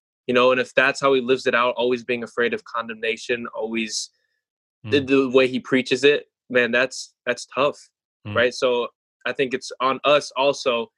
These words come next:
Speaker 1: And of course, like, podcasts like this are always fun, right? We get to make, like, come at Woj and be like, "Man, he's doing this, this, this, and this," right? And then but I think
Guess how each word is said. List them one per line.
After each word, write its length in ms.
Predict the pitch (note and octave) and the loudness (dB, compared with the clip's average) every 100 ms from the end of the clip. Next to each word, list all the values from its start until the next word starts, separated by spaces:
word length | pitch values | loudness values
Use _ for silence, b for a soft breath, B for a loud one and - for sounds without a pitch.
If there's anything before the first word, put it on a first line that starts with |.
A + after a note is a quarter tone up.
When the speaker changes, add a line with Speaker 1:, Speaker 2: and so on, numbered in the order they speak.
| - | -2
Speaker 1:
And 100 | C#3 | -2
of 100 | B2+ | 0
course, 300 | D3 C3 - | 0 0 0
like, 160 | A#2+ - _ _ _ _ _ _ _ - | -2 -4 _ _ _ _ _ _ _ -2
podcasts 400 | C3 - B2 - | -2 -2 -6 -6
like 120 | A2 | -6
this 160 | B2 B2 | -6 -6
are 80 | |
always 240 | A2+ A2+ - - | -6 -6 -10 -10
fun, 220 | G#2+ G#2 | -8 -6
right? 200 | G#2 A2 | -4 -4
We 80 | G#2+ | -4
get 200 | A2+ - | -6 -2
to 160 | A2+ - b b b _ G4 - D#3+ D3+ | -4 -4 b b b _ -20 -20 -20 -14
make, 540 | C#3+ D3 D3+ D#3+ D#3 _ | -10 0 2 2 0 _
like, 280 | C#3+ C#3+ C3+ A#2 _ - _ | 0 0 0 -4 _ -20 _
come 220 | - E3 | 0 2
at 220 | D3 C#3 D3+ | 2 0 -2
Woj 520 | D3+ D3+ D3 C#3+ C#3+ | 0 2 0 -2 -2
and 100 | C#3 | -2
be 80 | D3+ | 0
like, 180 | C#3+ D3+ | 0 0
"Man, 160 | F3 | 0
he's 120 | E3+ | 0
doing 180 | D#3 D#3+ | -2 -2
this, 180 | D#3+ D#3 | -2 -2
this, 220 | E3+ D#3+ | -4 -2
this, 220 | E3 D#3 D3+ | -2 -4 -2
and 120 | C#3+ | 2
this," 340 | D#3+ D3 - C3 | 2 0 -8 -2
right? 280 | C3+ C#3 - | 0 0 -2
And 140 | C3 | -4
then 260 | B2+ B2 A#2 _ _ _ _ _ - | -2 -2 -6 _ _ _ _ _ 2
but 220 | C3+ A2+ | 2 2
I 100 | B2+ | -4
think 280 | B2+ C3+ B2 | -2 -2 -4